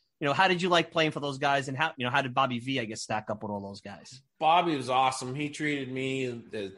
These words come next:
Speaker 2: as well as you could ask for, and, and, um, was, was very, very supportive of me and, and helped me along in my career. Dusty Baker, man,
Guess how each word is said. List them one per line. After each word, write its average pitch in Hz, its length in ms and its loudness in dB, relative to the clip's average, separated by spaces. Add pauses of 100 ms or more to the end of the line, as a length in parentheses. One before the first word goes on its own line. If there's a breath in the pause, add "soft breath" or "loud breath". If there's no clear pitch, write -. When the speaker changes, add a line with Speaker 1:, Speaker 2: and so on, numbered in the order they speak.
Speaker 2:
as 113 180 -6
well 120 360 0
as 104 120 -6
you 110 100 -6
could 107 140 -4
ask 104 300 0
for, 104 380 -6
and, 101 260 -6
and, 98 260 -8
um, 92 460 -10
was, 98 280 -12 (160)
was 98 340 -10 (380)
very, 139 340 2
very 127 240 0
supportive 113 520 -6
of 101 100 -8
me 101 240 -6
and, 95 240 -8
and 98 120 -12
helped 110 220 -4
me 107 80 -8
along 101 300 -6
in 101 80 -10
my 95 120 -6
career. 104 460 -8 (560 soft breath)
Dusty 151 300 2
Baker, 139 400 2
man, 120 440 -4